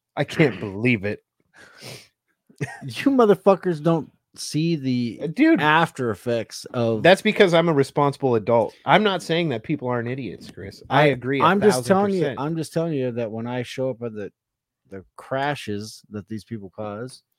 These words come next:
Speaker 1: Most of
Speaker 2: in
Speaker 1: them are
Speaker 2: the
Speaker 1: alcoholics.
Speaker 2: bodies.
Speaker 1: Most of them are on, on either hard drugs or, uh, how
Speaker 2: I,
Speaker 1: often, how
Speaker 2: listen,
Speaker 1: often were they like,
Speaker 2: listen, I took someone to jail
Speaker 1: "Why are
Speaker 2: that
Speaker 1: you
Speaker 2: was on
Speaker 1: yelling at me?"
Speaker 2: prescription drugs the other day.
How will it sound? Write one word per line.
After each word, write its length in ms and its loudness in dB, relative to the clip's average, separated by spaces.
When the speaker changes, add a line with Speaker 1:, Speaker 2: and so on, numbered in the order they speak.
Speaker 1:
Most 240 2
of 60 2
Speaker 2:
in 100 4
Speaker 1:
them 80 4
are 120 4
Speaker 2:
the 60 2
Speaker 1:
alcoholics. 600 6
Speaker 2:
bodies. 720 6
Speaker 1:
Most 240 2
of 80 0
them 160 2
are 100 2
on, 300 0
on 280 -2
either 500 0
hard 360 2
drugs 640 0
or, 160 -6
uh, 100 -2
how 180 4
Speaker 2:
I, 80 8
Speaker 1:
often, 460 4
how 140 4
Speaker 2:
listen, 140 6
Speaker 1:
often 200 -2
were 120 0
they 120 2
like, 140 6
Speaker 2:
listen, 300 2
I 160 0
took 260 -6
someone 280 -6
to 60 -6
jail 240 -2
Speaker 1:
"Why 60 -8
are 80 -16
Speaker 2:
that 80 -6
Speaker 1:
you 60 -8
Speaker 2:
was 120 -8
on 140 -6
Speaker 1:
yelling 40 -10
at 300 -20
me?" 80 -20
Speaker 2:
prescription 840 -10
drugs 400 -6
the 120 -8
other 160 -8
day. 300 -10